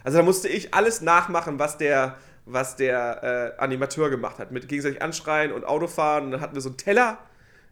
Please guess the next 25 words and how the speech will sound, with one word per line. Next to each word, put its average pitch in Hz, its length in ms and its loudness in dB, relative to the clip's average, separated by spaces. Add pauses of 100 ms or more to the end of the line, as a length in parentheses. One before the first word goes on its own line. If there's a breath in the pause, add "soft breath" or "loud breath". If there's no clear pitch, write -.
(120)
der 147 80 0
das 135 140 -2
Lenkrad 180 400 -2
war, 160 260 -2
und 135 60 -8
dann 135 80 -8
mussten 139 220 -12
wir 127 60 -8
es 127 80 -12
umdrehen 180 400 -2
und 135 60 -2
uns 139 140 -10
dran 127 180 -6
reiben, 160 400 -2
bis 147 140 -12
ich 147 80 -18
dann 139 100 -4
irgendwie 139 160 -6
nach 135 80 -4
einer 131 140 -6
Viertelstunde 147 400 -10
gemerkt 131 240 -4
habe, 131 120 -4
<laughs> 131 120 -10
„Ahaha, 214 600 -2